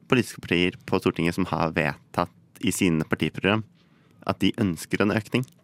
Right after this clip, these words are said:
inkludert S V som, som samarbeider med regjeringen i budsjettforhandlingene. Eh, de ønsker, eh, så mye som to G, som ville vært en, eh, mye større økning enn det N S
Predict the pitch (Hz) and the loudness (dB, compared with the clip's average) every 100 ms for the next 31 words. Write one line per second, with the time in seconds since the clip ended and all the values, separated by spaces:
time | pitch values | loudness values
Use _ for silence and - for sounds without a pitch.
0 | _ _ _ - 104 110 95 - - - | _ _ _ -4 0 4 2 2 -4 -6
1 | - - - 90 85 85 104 101 - - | -4 -4 0 0 2 -2 -4 -8 -8 -4
2 | 90 - 85 76 - - - - - - | -4 -2 -2 -2 -6 -6 -6 -6 -8 -10
3 | - _ - - _ _ _ _ - - | -16 _ -20 -20 _ _ _ _ -12 -2
4 | 95 85 76 82 85 82 80 - 80 - | 2 2 2 2 2 2 0 -4 -4 -2
5 | 78 73 78 82 - - - - - - | -2 -2 -2 -4 -6 -12 -20 -20 -20 -20
6 | _ _ - 87 87 - 98 - 92 - | _ _ -6 -4 -2 0 2 2 0 -2
7 | 107 107 107 104 101 104 104 110 - 131 | 0 2 2 0 -2 -4 -6 -8 -2 0
8 | 113 127 131 95 76 71 - _ - - | 0 0 2 2 2 0 -4 _ -8 -2
9 | 98 98 101 - 101 101 98 98 95 98 | 0 0 -2 0 0 0 0 0 0 2
10 | 104 - 85 87 92 80 - 82 80 73 | 0 2 2 4 2 0 -2 0 0 0
11 | 71 - - - 87 - | -2 -6 -8 -2 -2 -2